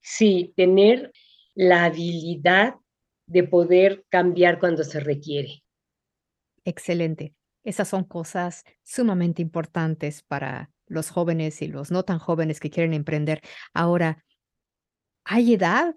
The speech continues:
Speaker 2: para emprender?
Speaker 1: Yo pienso que no hay edad para emprender. No hay edad. Puede uno a,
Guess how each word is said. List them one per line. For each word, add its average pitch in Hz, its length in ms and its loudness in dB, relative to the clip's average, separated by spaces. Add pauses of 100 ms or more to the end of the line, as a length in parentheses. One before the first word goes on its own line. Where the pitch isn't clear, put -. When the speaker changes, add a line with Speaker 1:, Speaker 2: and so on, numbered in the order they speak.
(160)
Speaker 2:
para 202 180 0
emprender? 196 560 0 (1300)
Speaker 1:
Yo 262 300 2
pienso 240 360 6
que 190 140 4
no 196 120 6
hay 196 220 6
edad 175 340 0
para 156 180 0
emprender. 143 640 -4 (1200)
No 208 180 6
hay 190 220 6
edad. 151 300 0 (500)
Puede 240 340 10
uno 240 720 6 (460)
a, 170 440 0